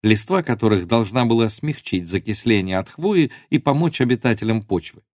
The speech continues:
Получать древесину от этих буков никто не собирался, они считались так называемой вспомогательной породой.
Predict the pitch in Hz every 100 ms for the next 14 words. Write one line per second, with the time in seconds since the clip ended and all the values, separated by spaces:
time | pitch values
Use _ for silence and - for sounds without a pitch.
0 | _ _ _ _ _ _ _ - 123 151
1 | - 165 131 120 131 135 - 214 123 107
2 | 107 151 127 110 175 175 139 135 139 -
3 | 170 160 156 175 185 80 - _ _ _
4 | - 185 185 - 156 - 160 131 147 -
5 | 139 123 143 143 131 117 - _ - -
6 | 170 156 147 123 117 - 98 98 98 -
7 | 101 87 69 65